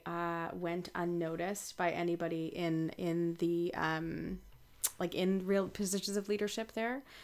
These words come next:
I mean, I think one thing that's important to note, to note about the Burnham thing is, is what she's alleging. She's alleging complaints against, there's actually three individuals, three guys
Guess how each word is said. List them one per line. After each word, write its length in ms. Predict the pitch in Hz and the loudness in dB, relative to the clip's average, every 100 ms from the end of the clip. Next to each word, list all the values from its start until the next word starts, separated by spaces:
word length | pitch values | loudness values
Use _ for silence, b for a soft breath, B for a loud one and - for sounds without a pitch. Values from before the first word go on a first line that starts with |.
| B B | B B
I 40 | |
mean, 60 | 220 | 6
I 40 | 226 | 8
think 160 | 269 | 6
one 120 | 226 | 6
thing 140 | 220 233 | 4 2
that's 120 | 196 | 4
important 260 | 190 196 185 | 2 2 2
to 60 | 180 | 2
note, 300 | 165 175 - | 2 2 0
to 240 | 175 170 | 2 2
note 260 | 180 175 170 | 2 2 2
about 200 | 170 175 | 0 0
the 60 | |
Burnham 320 | 165 170 175 175 | 0 2 2 0
thing 260 | 180 170 | 0 0
is, 280 | 165 156 - - | 0 -2 -4 -6
is 180 | 175 - | -6 0
what 120 | 180 | 0
she's 180 | - 202 | 2 2
alleging. 460 | 185 180 196 190 175 | 2 2 2 4 2
She's 160 | 240 254 | 2 2
alleging 500 | 254 233 233 220 208 | 2 2 2 0 0
complaints 400 | 202 190 196 190 | -2 0 0 0
against, 260 | 185 180 | 0 0
there's 140 | 180 190 | -2 -2
actually 200 | 220 214 | -2 -2
three 340 | - 220 214 | -2 2 4
individuals, 580 | 175 170 180 180 143 135 | 4 2 0 0 -2 -2
three 200 | - 214 | -2 -2
guys 500 | 185 175 170 143 - | 0 0 0 -2 -4